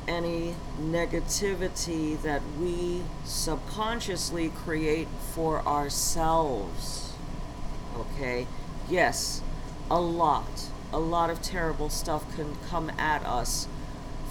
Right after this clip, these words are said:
from whatever is outside of ourselves. But what it does is it turns us into, uh,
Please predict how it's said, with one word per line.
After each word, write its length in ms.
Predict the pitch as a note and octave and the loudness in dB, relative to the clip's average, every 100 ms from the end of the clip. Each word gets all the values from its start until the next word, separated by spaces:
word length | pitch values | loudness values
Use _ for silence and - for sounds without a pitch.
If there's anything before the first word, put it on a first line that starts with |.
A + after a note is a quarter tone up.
| - | -2
from 500 | E3 D3+ D3 D3 C#3 - - - - - - - - C#3+ | 2 4 4 0 -4 -6 -8 -6 -6 -6 -6 -8 -6 2
whatever 360 | E3 D#3 D3 | 2 4 2
is 160 | D3 D3 | 0 2
outside 640 | C#3+ F#3 - - F3 D#3+ D3+ | 4 4 4 2 4 4 4
of 140 | C#3 | 2
ourselves. 800 | A2 C3+ - C#3 A#2 G2 - - - - - - - - | 0 0 0 2 2 2 0 -2 -2 0 0 0 -4 0
But 260 | F3 E3 - | 4 6 4
what 220 | D3+ F3+ | 2 2
it 200 | F3+ E3 | 2 0
does 640 | G3 G3+ F3+ F3 E3+ E3+ - | 2 6 6 6 4 2 0
is 220 | - E3 | 0 0
it 180 | D#3+ D#3 | 0 0
turns 400 | - F3+ F3 E3 | 0 2 2 2
us 280 | E3 D#3+ - | 0 0 0
into, 840 | D#3 D#3+ - E3 D#3 D3+ D3 C#3 | 0 0 0 0 2 2 0 0
uh, 600 | - C#3+ C3+ B2+ B2 A#2+ | 0 0 2 2 2 0